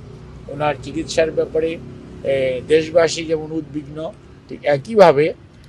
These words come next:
এখানকার চিকিৎসকরা অত্যন্ত নিষ্ঠার সঙ্গে হসপিটালের প্রত্যেকটা স্টাফ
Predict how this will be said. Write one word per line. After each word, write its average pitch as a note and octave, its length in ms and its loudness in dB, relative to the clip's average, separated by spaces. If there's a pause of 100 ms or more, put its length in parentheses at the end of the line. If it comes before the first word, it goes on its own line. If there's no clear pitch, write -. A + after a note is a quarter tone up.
(120)
এখানকার D3 480 0
চিকিৎসকরা D#3+ 840 -2 (120)
অত্যন্ত C#3 460 -8
নিষ্ঠার C#3+ 460 0
সঙ্গে A2+ 440 -4 (360)
হসপিটালের C#3 680 -4
প্রত্যেকটা C3+ 560 -8
স্টাফ C3+ 360 -6